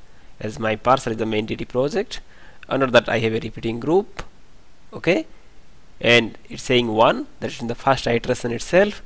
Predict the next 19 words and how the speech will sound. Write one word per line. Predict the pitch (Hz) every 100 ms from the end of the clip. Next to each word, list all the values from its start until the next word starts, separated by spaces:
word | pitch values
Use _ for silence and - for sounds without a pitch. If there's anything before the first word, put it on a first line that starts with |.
| - - -
There | 113
is | 113
a | 110
marker, | 113 131 - 196 247 - - -
there | 113
is |
a | 120
content, | - 127 170 - 220 - - -
marker | - 123 - 139
got | 120 110 -
passed, | 117 160 - -
so | - 117 -
we | 117
don't | 117 123 127
have | 120
any | 113 113 113
red | 117 - - - - - -
flag | 117 110 110
there, | 117 160